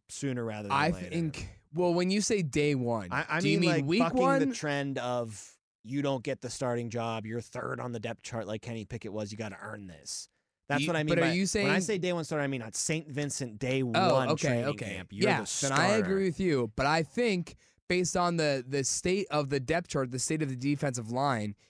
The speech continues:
Speaker 2: he's a week one starter.
Speaker 1: He earns his way
Speaker 2: He's a,
Speaker 1: to the
Speaker 2: he's a
Speaker 1: spot.
Speaker 2: week one regular season starter.
Speaker 1: They'll probably go with Adams or Fiocco to start, right, at training camp with the ones and see if Benton can come along slowly. But I,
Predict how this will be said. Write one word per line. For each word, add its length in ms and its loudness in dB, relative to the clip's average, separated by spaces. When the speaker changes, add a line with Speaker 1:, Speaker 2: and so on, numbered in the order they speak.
Speaker 2:
he's 180 2
a 80 2
week 340 -2
one 320 0
starter. 540 -10
Speaker 1:
He 160 -4
earns 300 0
his 160 -2
way 80 4
Speaker 2:
He's 100 2
a, 100 4
Speaker 1:
to 40 -4
the 60 0
Speaker 2:
he's 180 2
a 140 4
Speaker 1:
spot. 160 0
Speaker 2:
week 360 0
one 560 0
regular 480 2
season 400 -4
starter. 500 -8
Speaker 1:
They'll 140 0
probably 600 -2
go 400 0
with 600 0
Adams 760 -2
or 100 -2
Fiocco 880 -6
to 100 -6
start, 460 -8
right, 340 -6
at 120 -10
training 360 -10
camp 400 -20
with 160 -10
the 80 -6
ones 560 -14
and 160 -10
see 320 -4
if 140 -8
Benton 240 -8
can 140 -16
come 160 -8
along 260 -8
slowly. 320 -8
But 140 -8
I, 180 -2